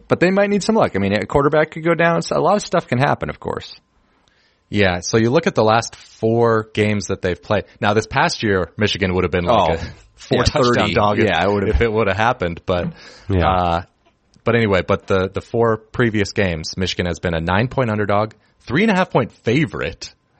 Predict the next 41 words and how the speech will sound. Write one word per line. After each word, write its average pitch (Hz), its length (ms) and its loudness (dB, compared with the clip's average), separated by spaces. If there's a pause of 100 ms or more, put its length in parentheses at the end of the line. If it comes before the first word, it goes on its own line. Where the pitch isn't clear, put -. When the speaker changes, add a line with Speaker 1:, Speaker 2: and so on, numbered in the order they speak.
Speaker 2:
which 80 180 -6
is 110 120 -2
Speaker 3:
Yeah. 92 60 -4
Speaker 2:
crazy 85 260 0
to - 100 -4
think 82 180 -4
about, 80 280 0 (680)
twelve 127 280 -2
and 123 80 -2
a 120 40 0
half 117 200 0
point 117 160 -2
dog, 113 260 0
and 90 100 -4
four 90 240 -2
and 85 60 -2
a 80 100 -6
half 73 140 -8
point 67 220 -8
dog. 76 260 -6
Now 92 220 0
that, 90 320 -4
that 87 180 -6
gap 98 240 -2
is 90 100 -6
obviously 90 640 -4
widened, 104 640 0
but 95 260 0 (520)
I 98 80 0
expect - 420 -4
it 98 140 -6
to 101 80 -4
kind 98 240 -2
of 85 160 -4 (580)
narrow 87 400 0
maybe 78 300 -4
in, 78 200 -6
uh, 80 160 -8
you 82 120 -4
know, 80 40 0
get 78 220 -2